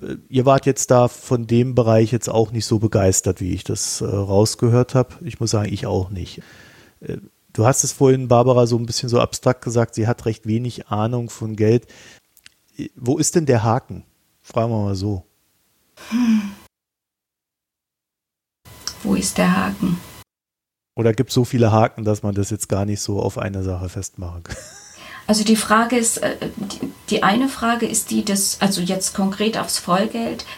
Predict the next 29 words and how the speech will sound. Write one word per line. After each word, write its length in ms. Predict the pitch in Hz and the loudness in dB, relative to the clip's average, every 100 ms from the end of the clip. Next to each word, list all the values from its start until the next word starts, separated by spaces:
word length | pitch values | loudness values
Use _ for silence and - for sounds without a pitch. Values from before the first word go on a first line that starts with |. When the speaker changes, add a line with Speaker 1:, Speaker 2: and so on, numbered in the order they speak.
| - | -2
Speaker 2:
der 160 | 175 247 | 0 2
Umstieg 480 | 285 - 262 226 | 2 2 0 -4
selber 420 | - 175 196 220 214 | 0 2 2 2 0
technisch 540 | 190 - 208 196 - | -2 -2 0 0 -2
ist 320 | 185 - - | -4 -4 -2
relativ 480 | 165 202 208 165 - | 0 2 2 -2 0
unproblematisch, 1160 | 165 190 - 175 175 202 190 160 165 - - - - | 0 0 0 -2 0 0 2 0 -2 -6 -6 -8 -4
buchungstechnisch. 1040 | 202 202 214 - 214 185 - 220 170 - - - - - - | -4 -2 -4 -4 -6 -6 -6 -6 -6 -8 -12 -16 -14 -14 -6
Äh, 320 | 160 151 - | -2 -2 -2
aber 240 | - 175 175 | -2 2 2
nun 200 | 196 208 | 4 2
ist 220 | 220 - | 0 0
die 80 | 196 | 2
Schweiz 460 | - 180 214 - | 4 2 2 0
eine 300 | 180 185 208 | 0 2 2
der 160 | 202 190 | 0 0
Volkswirtschaften, 1120 | 180 170 - - 196 202 190 185 - 208 214 - - - - - | -2 -4 -4 -4 0 2 2 -2 -4 -2 -4 -10 -20 -18 -18 -10
äh, 80 | 175 | -8
die 380 | 180 180 170 170 - | -2 0 0 -2 -4
besonders 560 | 135 175 190 220 240 - | 0 4 4 4 2 -2
stark 400 | 226 - - - | -2 -2 -4 -6
mit 120 | 240 | -2
dem 140 | 226 196 | -2 0
Ausland 480 | 180 220 240 226 | 0 -2 -2 -4
verbunden 560 | - 214 202 220 - 226 | -2 -4 0 -2 -2 -4
ist, 400 | - - - - 190 | -4 -4 -6 -6 -4
wirtschaftlich 720 | 196 208 220 226 - 269 - | 0 2 2 0 0 -2 0
<laughs> 20 | - | 0
zumindest. 680 | 247 262 247 254 277 - | 0 0 0 0 -2 -6